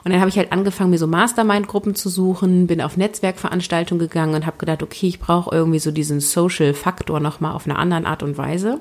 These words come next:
Und es hat mir aber nicht geholfen. Also es, es war kein Ausgleich da.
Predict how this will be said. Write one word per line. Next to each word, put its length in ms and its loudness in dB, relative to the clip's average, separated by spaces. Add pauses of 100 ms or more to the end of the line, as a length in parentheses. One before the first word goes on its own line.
(680)
Und 220 4
es 100 0
hat 160 0
mir 120 2
aber 180 2
nicht 280 0
geholfen. 540 2
Also 220 -4
es, 240 -4
es 340 -6
war 260 4
kein 520 -2
Ausgleich 640 0
da. 380 -2